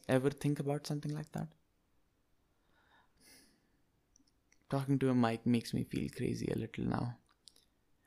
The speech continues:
That's okay. That's, that's, I'm here for your entertainment. <laughs>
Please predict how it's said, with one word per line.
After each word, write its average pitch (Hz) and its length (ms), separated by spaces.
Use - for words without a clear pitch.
That's 165 220
okay. 139 280
That's, - 420
that's, - 400
I'm 139 140
here 156 280
for 135 220
your 117 240
entertainment. - 840
<laughs> - 60